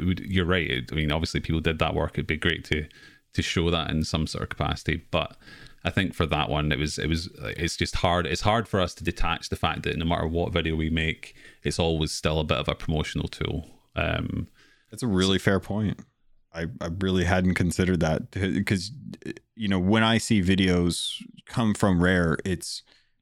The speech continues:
Speaker 2: it's more of, of the world that I live in.
Speaker 1: Mm-hmm.
Speaker 2: And for me, it's, it's more of having recognition of the stuff that I'm enjoying in the, the life that I live, where I, I spend my time on the seas and stuff like that
Speaker 1: Sure,
Speaker 2: with the people
Speaker 1: yeah.
Speaker 2: that I spend time with. So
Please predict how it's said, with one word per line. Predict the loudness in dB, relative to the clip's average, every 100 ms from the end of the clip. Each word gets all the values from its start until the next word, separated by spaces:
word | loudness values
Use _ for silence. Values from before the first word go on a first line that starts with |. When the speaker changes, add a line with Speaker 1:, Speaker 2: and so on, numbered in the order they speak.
| _
Speaker 2:
it's | -10 0
more | 4 6 6 6
of, | 4 0
of | -4 2
the | 4
world | 4 4 4
that | 4
I | 4
live | 4 4 4
in. | 2 0 -2 -8 _ -2
Speaker 1:
Mm-hmm. |
Speaker 2:
And | 2 4 4 4 2 -2 _ _ _
for | 0 4
me, | 4 4
it's, | 2 2
it's | -2 0
more | 2 4 4 4 0 -10 _ _ -4
of | 0 0 0 -6 -20 _ _ _ -10 -10 -4
having | 0 2 4 6
recognition | 4 4 2 2 4 2 2
of | 0 0 0
the | -2
stuff | -2 0 0
that | 2
I'm | 2 2
enjoying | 2 2 2 2 2 0 -6 -8
in | -2 0 2 2 0
the, | -2
the | 0 0 2
life | 2 2 2
that | 2
I | 2
live, | 2 2 2
where | 0
I, | 0 0
I |
spend | -2 -2 0
my | 0
time | 0 0 2
on | 2
the | 0
seas | 0 0 0
and | 0
stuff | 0
like | -2 0
that |
Speaker 1:
Sure, | 0
Speaker 2:
with | 0
the | 0
people | 0 0
Speaker 1:
yeah. | 0
Speaker 2:
that | 0
I | 0
spend | -2 -2
time | 0 0
with. | 2 0
So | 0 0